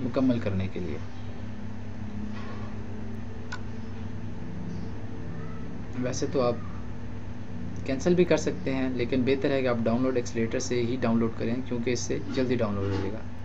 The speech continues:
तो मैं सेव पर क्लिक करें, करता हूँ और जगह मुंतखब की और सेव पर क्लिक किया। क्योंकि ये भी मैं पहले डाउनलोड कर चुका हूँ इसलिए मैं कैंसिल पर क्लिक करूँगा।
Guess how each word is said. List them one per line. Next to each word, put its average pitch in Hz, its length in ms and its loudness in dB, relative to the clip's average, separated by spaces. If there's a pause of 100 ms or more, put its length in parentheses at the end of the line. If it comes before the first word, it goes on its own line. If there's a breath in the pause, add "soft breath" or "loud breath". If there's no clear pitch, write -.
(1300)
तो - 80 -2
मैं 117 160 -2
सेव - 680 -2
पर 143 140 2
क्लिक 151 220 0
करें, 147 340 0
करता 135 240 -2
हूँ 135 160 -2 (1600)
और 117 240 0 (680)
जगह 123 280 2
मुंतखब 135 540 0
की 135 120 2
और 123 160 2
सेव - 360 0
पर 110 80 -2
क्लिक 104 200 -4
किया। 120 240 -4 (180)
क्योंकि 170 260 2
ये 143 160 4
भी 156 120 2
मैं 139 180 0
पहले 135 160 4
डाउनलोड 120 380 0
कर 131 140 2
चुका 123 240 0
हूँ 120 180 0 (440)
इसलिए 117 440 2 (920)
मैं 117 160 0
कैंसिल 127 300 2
पर 120 120 0
क्लिक 113 260 -2
करूँगा। 95 300 0